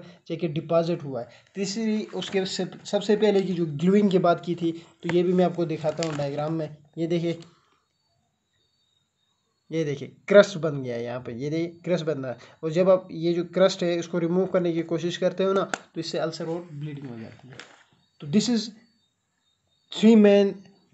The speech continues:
clinical features, हर एक के हमने यहाँ पे एक्सप्लेन कर दिया। अब हम इसके, अ, कॉम्प्लिकेशंस की बात करते हैं। देखिए जो कॉम्प्लिकेशन है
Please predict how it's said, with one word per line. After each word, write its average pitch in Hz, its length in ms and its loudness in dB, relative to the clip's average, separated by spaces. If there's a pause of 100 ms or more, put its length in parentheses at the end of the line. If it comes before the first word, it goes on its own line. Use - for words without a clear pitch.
(180)
clinical 190 460 0
features, 170 340 -4 (180)
हर 185 120 2
एक 185 120 0
के 180 440 -2 (460)
हमने 170 380 -2
यहाँ 165 160 0
पे 160 120 -4
एक्सप्लेन 147 400 -8
कर 123 160 -6
दिया। 113 260 -8 (420)
अब 214 100 8
हम 247 180 6
इसके, 233 360 6
अ, 180 400 0
कॉम्प्लिकेशंस 185 760 -2
की 180 100 -6
बात 127 240 -2
करते 113 280 -8
हैं। 117 140 -12 (1300)
देखिए 214 320 4 (1700)
जो 208 80 -6
कॉम्प्लिकेशन 233 800 6
है 196 480 2